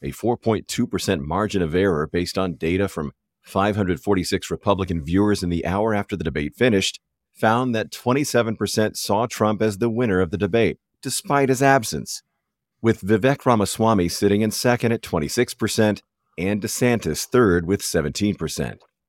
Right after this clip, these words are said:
Trump, who according to the latest Reuters Ipsos poll leads DeSantis by thirty-seven percent, chose rather to speak to auto workers in the state of Michigan amid national strikes in the sector.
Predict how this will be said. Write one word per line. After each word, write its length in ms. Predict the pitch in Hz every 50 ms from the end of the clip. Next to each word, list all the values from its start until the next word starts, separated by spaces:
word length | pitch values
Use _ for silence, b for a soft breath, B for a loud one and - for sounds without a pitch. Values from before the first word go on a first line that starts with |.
| _ -
Trump, 320 | - 147 147 127 101 -
who 140 | - 101 98
according 340 | 95 - - 131 139 139 131
to 100 | - 127
the 80 | 120
latest 420 | 101 90 98 107 104 107 - - -
Reuters 360 | 90 98 101 101 104 98 - -
Ipsos 280 | 104 90 - 92 - -
poll 320 | - - 78 67 65 69
leads 300 | 69 98 113 127 - -
DeSantis 580 | - 120 - - 135 127 127 - 92 82 - -
by 140 | 87 80
thirty-seven 640 | 78 - - 156 180 113 110 - - 104 90 87 78
percent, 440 | - 85 - - 120 110 85 - _ _ _ _ _ _ _
chose 340 | - - 73 71 71 69 67
rather 240 | 80 85 95 95 85
to 140 | - -
speak 440 | 71 - - - - 113 113 107 - _ _ _
to 140 | - - - -
auto 240 | - 110 131 127 110
workers 420 | 90 80 87 85 - 101 98 87 82
in 60 | 82
the 80 | 78
state 280 | - - - - 104 95
of 120 | 92 76
Michigan 440 | 82 107 123 110 101 90 - 98 95
amid 300 | 92 82 90 95 101 95
national 460 | 87 85 87 92 92 - - 101 95
strikes 500 | - - - - 110 101 87 78 - -
in 60 | 78 76
the 80 | 76
sector. 480 | - - 82 73 - _ - 60 57